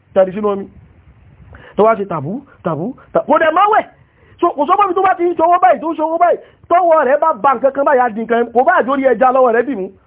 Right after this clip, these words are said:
orí ẹja tó bá yọ ọmọ lọ́wọ́. Kò bá jẹ́ okùn lásán lórí rẹ̀ dì mú, kò bá jẹ́ igi lọ́wọ́ rẹ̀ dì mú.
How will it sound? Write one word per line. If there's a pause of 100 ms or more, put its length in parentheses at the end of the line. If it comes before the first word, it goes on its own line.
(160)
orí
ẹja
tó
bá
yọ
ọmọ
lọ́wọ́. (420)
Kò
bá
jẹ́
okùn
lásán
lórí
rẹ̀
dì
mú, (180)
kò
bá
jẹ́
igi
lọ́wọ́
rẹ̀
dì
mú.